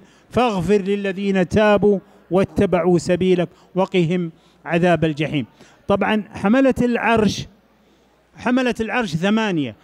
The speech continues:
لكن الذين يحيطون بالعرش كثير. العرش حوله الملائكة لهم دوي وأصوات بالتسبيح والتحميد والتهليل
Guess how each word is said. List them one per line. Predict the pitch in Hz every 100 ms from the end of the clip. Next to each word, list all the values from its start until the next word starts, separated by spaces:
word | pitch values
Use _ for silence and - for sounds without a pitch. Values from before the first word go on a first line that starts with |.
| _ _ _ 151
لكن | 202 220 214 214
الذين | 208 208 202 277 294
يحيطون | 294 254 247 247 277 277 240
بالعرش | 214 208 165 190 175 - - _ _ _ _ _ _ _ -
كثير. | 214 233 294 277 180 - _ _ _ _ _ _ _ _ _ -
العرش | 190 165 254 269 208 - _ _ -
حوله | 262 285 269 240 214
الملائكة | 233 208 214 226 262 262 233 233 208
لهم | 226 214 240 233
دوي | 220 240 294 277 262 233 143 - _ _ _ _ _ _ _ _ _ -
وأصوات | 180 240 202 202 220 285 277 233
بالتسبيح | 220 190 214 - 220 165 220 277 262 -
والتحميد | 196 156 185 - 233 - 202 254 262 220
والتهليل | 196 156 190 165 226 190 220 277 294